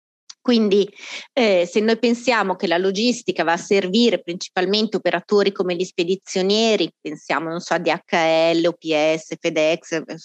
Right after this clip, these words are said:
insomma, la modalità di distribuzione, eh, che era, che, che rimane un po' più storica forse adesso, eh, le società appunto di e-commerce,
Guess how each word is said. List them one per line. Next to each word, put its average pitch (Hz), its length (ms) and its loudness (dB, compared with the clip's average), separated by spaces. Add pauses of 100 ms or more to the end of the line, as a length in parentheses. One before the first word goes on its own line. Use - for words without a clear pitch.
(200)
insomma, 165 460 -6 (380)
la 180 140 2
modalità 208 520 2
di 214 140 2
distribuzione, 220 1080 0 (280)
eh, 202 280 2
che 190 300 2
era, 180 840 2
che, 208 160 -2
che 202 340 0
rimane 220 300 2
un 247 100 2
po' 226 160 0
più 226 100 -2
storica 190 540 0
forse 180 320 -4
adesso, 165 760 0
eh, 165 260 -2
le 175 100 0
società 185 400 -4
appunto 190 340 -4
di 170 120 -2
e-commerce, 180 1000 0